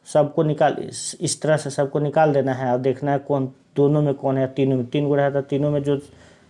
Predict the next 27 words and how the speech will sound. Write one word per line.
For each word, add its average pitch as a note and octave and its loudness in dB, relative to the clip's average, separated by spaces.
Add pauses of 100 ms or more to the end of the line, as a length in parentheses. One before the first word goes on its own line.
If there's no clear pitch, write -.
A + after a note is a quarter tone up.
(120)
सेम D#3+ 2
रहेगा C#3 4
उसको B2+ -2
ले C#3 2
लेंगे, B2+ 0 (680)
जो C#3 0
दो C#3+ 0
गो D#3 2
रहा D3 0
तो D3 -4
दोनों C#3+ 2
में D3+ 2
जो C#3+ 2
है C#3 0
उसको C3+ -2
ले A#2+ 2
लेंगे, G#2 -6 (680)
वही B2 0
हो B2 0
गया E3+ 2
सार A2 -2
गुणज G2+ -8
हो G2+ -16
गया। G2+ -12 (1600)
और F3 4
गुणनखंड E3 2
को, D#3 2